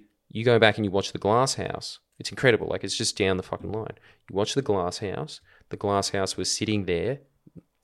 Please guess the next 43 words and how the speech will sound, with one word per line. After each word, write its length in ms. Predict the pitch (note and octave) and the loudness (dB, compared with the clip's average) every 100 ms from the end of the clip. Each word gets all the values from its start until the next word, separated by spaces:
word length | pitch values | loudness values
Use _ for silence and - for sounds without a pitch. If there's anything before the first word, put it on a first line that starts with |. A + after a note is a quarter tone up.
| A2+ | -6
doing 260 | G#2+ G2 F#2+ | 0 0 0
exactly 540 | G#2 F2+ F2 C3+ - D#3 | -6 -2 2 2 2 0
what 140 | C#3+ | 2
I 160 | E3+ E3+ | 2 0
do. 280 | F2 - - _ _ _ _ _ | -6 -8 -12 _ _ _ _ _
Just, 200 | C3+ C3+ - _ _ | -6 -6 -8 _ _
like, 200 | B2+ A#2+ C3 | 0 0 -2
exactly 600 | G#2 F#2+ A2 D#3 - G2 | -4 4 6 6 2 0
what 140 | F#2 | 2
I 120 | E2+ | 2
do. 160 | E2 F2 | 2 2
I 60 | |
was 160 | G#2+ G#2 | 2 2
just, 180 | A2 - | 0 2
like, 140 | F#2+ | 2
shocked. 420 | - - C#3 - | 0 6 6 4
I 40 | G2+ | 0
was 120 | F#2+ | 0
like, 240 | F#2 - - | -2 -4 -2
"How 100 | E3+ | 0
the 60 | |
fuck 300 | G3 E3 D3 | 2 2 2
was 120 | A#2+ - | -2 0
I 400 | G#2+ A#2 F2+ F#2 - | 2 2 2 0 0
allowed 300 | G#2+ G#2 G2+ | 0 2 0
on 140 | F#2+ | -2
television?" 640 | - A#2+ B2 F2+ - - - _ _ _ _ - | -4 -4 -4 -6 -10 -10 -16 _ _ _ _ -6
Like, 140 | A2 | -4
it 40 | A#2 | -4
was, 120 | A#2+ | -6
it 120 | C3+ | -4
was 180 | A2+ G2+ | -2 -2
insane. 360 | G#2+ - C3+ F#2 | 0 2 2 2
It 40 | |
was 120 | G2+ | -4
just 140 | G#2 G2+ | -4 -2
Will 220 | F#2+ C3 | 2 4
Anderson 440 | A#2+ A2 A2+ C#3 | 4 2 0 -2
sitting 340 | C#3+ - G2 F#2+ | -2 -2 -2 -2
there 200 | F2+ A2+ | -2 -2
just 200 | G#2 - | -4 -2
being 160 | G2 F#2 | -2 -2
like, 260 | F2 - | -4 -8